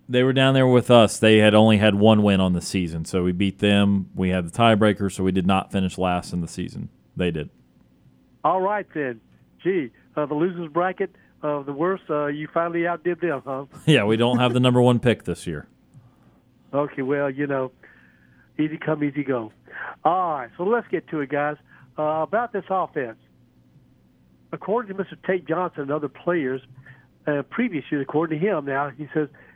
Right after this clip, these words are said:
Speaker 2: they were more of a, uh, slow post-style offense, huddle up and get a play. He said now, quotes according to him, it's run a play, get the ball, run a play, get the ball,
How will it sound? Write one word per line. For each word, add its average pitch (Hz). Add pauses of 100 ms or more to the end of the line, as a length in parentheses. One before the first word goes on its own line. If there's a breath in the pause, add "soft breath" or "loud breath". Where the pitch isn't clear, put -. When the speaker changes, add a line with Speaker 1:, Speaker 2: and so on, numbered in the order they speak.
(120)
Speaker 2:
they 165
were 165
more 170
of 165
a, 151 (460)
uh, 143 (180)
slow 190 (260)
post-style 185
offense, 180
huddle 180
up 180
and 165
get 170
a 165
play. 170 (540 soft breath)
He 147
said 151 (300)
now, 165
quotes 180 (120)
according 160
to 175
him, 180 (460 soft breath)
it's 143
run 175
a 226
play, 147 (520)
get 185
the 196
ball, 147 (360)
run 196
a 185
play, 151 (380)
get 196
the 165
ball, 147